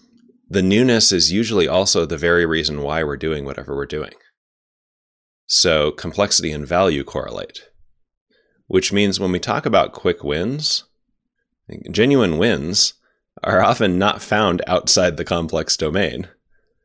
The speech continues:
Everything else is about preparing or scaling the win. So if you avoid the complexity to try to get a quick win, uh, the, the win isn't really a win that matters necessarily. So we want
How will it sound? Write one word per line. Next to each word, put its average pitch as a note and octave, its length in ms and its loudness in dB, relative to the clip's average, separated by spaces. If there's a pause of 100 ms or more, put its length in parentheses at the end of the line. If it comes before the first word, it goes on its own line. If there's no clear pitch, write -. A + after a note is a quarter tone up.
(160)
Everything F#2+ 380 4
else F#2 380 4
is E2 320 2
about D2+ 480 0
preparing E2 720 0
or B1 160 -6
scaling D#2+ 760 0 (680)
the D2 160 -2
win. C#2 360 -6 (840)
So F#2 160 4
if E2 100 -2
you F#2+ 120 4
avoid A2+ 280 2
the - 60 0
complexity D#2 720 0 (460)
to G2 80 -4
try F2+ 200 2
to E2 100 2
get D2 140 0
a C#2+ 40 -4
quick - 280 -6
win, D#2 400 -2 (400)
uh, C#2 400 -2 (100)
the, D#2+ 520 -2
the E2 180 -4
win E2 220 0
isn't D2 280 -4
really C#2 360 -6 (160)
a D2 100 -8
win C#2+ 240 -8
that - 80 -12
matters C#2+ 380 -6
necessarily. - 600 -4
So D#2+ 220 -2
we D#2+ 100 0
want F2+ 400 0